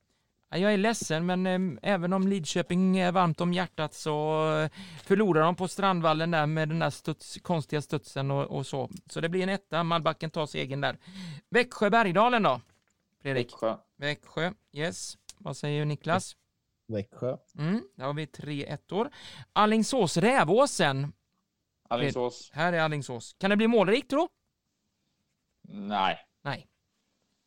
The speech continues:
Speaker 1: Vad säger Niklas då?
Speaker 2: Eller jo, sju noll.
Speaker 1: Eller, ja, herregud. Ja, okej.
Speaker 3: Alingsås.
Speaker 1: Alingsås, det är vi överens om samtliga tre.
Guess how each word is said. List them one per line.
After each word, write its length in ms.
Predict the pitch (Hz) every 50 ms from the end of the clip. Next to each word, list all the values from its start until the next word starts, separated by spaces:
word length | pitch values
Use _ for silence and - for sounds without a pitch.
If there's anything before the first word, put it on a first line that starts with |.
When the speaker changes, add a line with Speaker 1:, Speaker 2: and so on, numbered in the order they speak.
| _ _ _ _ _ - - _ _ _ _ _ -
Speaker 1:
Vad 120 | 147 147
säger 120 | - 180
Niklas 280 | 175 151 - - 147 147
då? 120 | - 233 262
Speaker 2:
Eller 140 | 120 113 110
jo, 360 | 110 107 104 98 98 95 - _ _
sju 200 | - - - 151
noll. 40 | 170 170
Speaker 1:
Eller, 60 | 123
ja, 280 | 98 95 92 - - _ _ _ _ - 143
herregud. 420 | 135 117 - 127 156 - - 135 139 - - -
Ja, 200 | 143 147 180 208 214
okej. 200 | _ - 143 175 - _
Speaker 3:
Alingsås. 500 | - 135 135 127 120 113 127 117 104 - - _ - - - -
Speaker 1:
Alingsås, 580 | 151 165 175 175 170 151 170 160 165 165 - - _ _
det 120 | - 156
är 140 | 160 165 165
vi 220 | 165 170 165 - - _ _ _ _ _ _ _ _ _ _ _ _ _ _ -
överens 480 | 185 175 156 170 170 160 160 147 -
om 200 | 160 156 160 - - _ _ _ _ _
samtliga 560 | _ - - 160 151 135 - - 147 139 147 147
tre. 240 | - 202 240 262